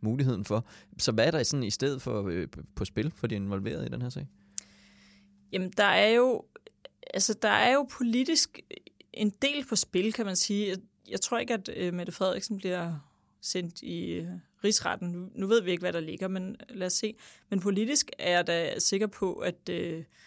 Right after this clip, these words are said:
Speaker 2: de blå partier er helt klar til at skrue op for retorikken omkring det her, og,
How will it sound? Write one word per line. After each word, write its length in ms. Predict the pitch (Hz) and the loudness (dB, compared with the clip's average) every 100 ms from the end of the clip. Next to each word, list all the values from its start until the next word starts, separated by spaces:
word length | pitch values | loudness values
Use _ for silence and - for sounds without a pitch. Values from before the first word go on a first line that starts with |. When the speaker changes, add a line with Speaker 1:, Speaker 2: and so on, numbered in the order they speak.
| _ - | _ -6
Speaker 2:
de 80 | 185 | 0
blå 200 | 190 185 | 2 2
partier 420 | 190 180 196 180 | 0 -2 -2 0
er 60 | 175 | 0
helt 220 | 156 208 | 0 -4
klar 220 | - - - | -2 -2 -2
til 120 | - | -2
at 80 | - | -2
skrue 300 | - 180 170 | -4 -4 -2
op 200 | 170 - | -4 -2
for 560 | 196 185 180 180 175 | 0 2 2 0 -2
retorikken 580 | 180 - 180 180 190 254 | -2 -4 -4 -4 -4 -6
omkring 360 | 208 - 202 214 | -6 -6 -6 -4
det 80 | |
her, 120 | 202 196 | -2 -2
og, 320 | - 170 | -2 -2